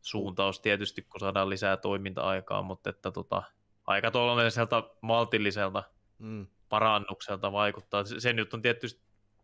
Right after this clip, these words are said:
Speaker 1: oma asiansa, että kuinka paljon toi uusi piiri tuo lisää suorituskykyä, että kun ei ole vielä julkaistu, niin ei oikein yhtään tarkemmin tiedä, että mitä sieltä sit sen,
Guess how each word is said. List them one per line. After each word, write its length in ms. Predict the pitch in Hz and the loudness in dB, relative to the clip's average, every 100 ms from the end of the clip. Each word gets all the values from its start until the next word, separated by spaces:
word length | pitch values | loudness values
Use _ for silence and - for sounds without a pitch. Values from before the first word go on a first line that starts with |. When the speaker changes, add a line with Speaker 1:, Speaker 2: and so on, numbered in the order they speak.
| _ _ - | _ _ -4
Speaker 1:
oma 280 | 117 117 | 2 4
asiansa, 360 | 110 120 113 113 | 4 4 2 0
että 120 | 110 | -4
kuinka 200 | - 120 113 | -2 2 2
paljon 180 | 110 107 | 2 2
toi 260 | 113 104 - _ - | 0 0 -10 _ -8
uusi 220 | 117 - | -8 -4
piiri 300 | 123 120 110 | -2 0 0
tuo 220 | 107 104 | -2 -2
lisää 260 | 104 110 107 | 0 -2 -4
suorituskykyä, 880 | 113 117 107 101 92 - - 95 92 | 0 0 0 -2 -10 -14 -8 -4 -4
että 220 | - 92 | -4 -10
kun 140 | 92 | -6
ei 120 | 98 98 | -4 -4
ole 120 | 95 | -4
vielä 200 | 101 98 - _ | -4 -4 -8 _
julkaistu, 500 | 110 107 110 104 - | -4 0 0 -2 -4
niin 160 | 98 98 | -4 -2
ei 80 | 98 | -2
oikein 240 | 95 101 | 0 0
yhtään 340 | 98 - 98 95 _ | 0 0 0 -2 _
tarkemmin 480 | 107 98 107 104 101 | 0 2 0 -2 0
tiedä, 320 | 107 101 95 | 2 4 2
että 180 | 101 - _ _ _ _ - | -2 -8 _ _ _ _ -14
mitä 260 | 104 104 98 | -2 0 2
sieltä 280 | 101 98 | 0 -2
sit 140 | - 98 | -6 -6
sen, 240 | 107 104 | -2 -2